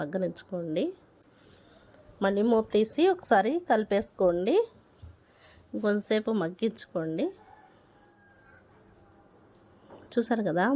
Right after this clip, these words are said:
మగ్గిపోయాయి. ఇలాగా బీన్స్ వేయించుకోవాలండి, కొంచెం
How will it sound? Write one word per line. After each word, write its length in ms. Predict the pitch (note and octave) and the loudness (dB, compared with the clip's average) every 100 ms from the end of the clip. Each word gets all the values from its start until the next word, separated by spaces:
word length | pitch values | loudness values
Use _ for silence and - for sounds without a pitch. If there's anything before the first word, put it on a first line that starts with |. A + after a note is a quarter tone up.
| C4+ | 2
మగ్గిపోయాయి. 760 | F#3 G3+ - D#3 C#3 C#3+ G#3 E4 F4+ - - - - - - - - - - - F#3 | 2 -2 0 0 0 0 2 2 0 -8 -20 -20 -20 -20 -20 -20 -20 -20 -20 -4 0
ఇలాగా 340 | F#3+ F#3 G3+ D#4+ F#4+ A3+ | 2 2 2 2 2 2
బీన్స్ 380 | A3 A3 G#3 C4+ D#4 C4 | 2 2 2 2 4 2
వేయించుకోవాలండి, 1000 | G#3+ G#3+ - - E3+ F3 E3+ E3+ G3 E4 F#4 - | 0 -2 -6 -4 -2 0 -2 -2 0 0 0 -4
కొంచెం 340 | G3+ G#3 G3 | -6 -2 0